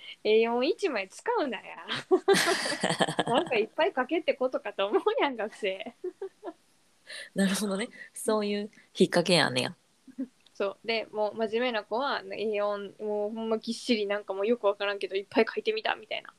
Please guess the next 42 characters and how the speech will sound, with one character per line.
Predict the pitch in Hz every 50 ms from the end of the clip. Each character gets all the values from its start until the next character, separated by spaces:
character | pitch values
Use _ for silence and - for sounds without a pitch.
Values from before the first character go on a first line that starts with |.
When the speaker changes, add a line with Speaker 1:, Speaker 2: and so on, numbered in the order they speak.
| _ _ _ _ _ _ -
Speaker 2:
う |
ん | 208 214 202
う | 165 185
ん | 190 175
う |
ん | 151 170 175 156 - -
う | -
ん | 170 160 - -
う | 165
ん | 160 156 165 165
う | 170
ん。 |
Speaker 1:
バ | 170 240 254
チ | 254
ッ | 294
Speaker 2:
え、 | 220
で | 262 247
も、 | 208 185 151 180 - - - - _ _ _ _ _ _ _ _ -
あ、 | 165
そ | 170 - - - 247 247
う | 262
な | 254 214
ん | 208
や。 | 226 214 208 - - - - -
Speaker 1:
う | 226 220 220 214 202
ん。 | 202
Speaker 2:
か | 196 - - 269
わ | 254 247 -
い | 302 277 262
そ | - -
う。 | 247
Speaker 1:
も | 277
う | 294
一 | 392
括 | - _ -
バ | - - - - 240
チ | - -
で | 196 190
終 | 185
わ | 165 160
り。 | 160 - _ _ -
<laughs> | 320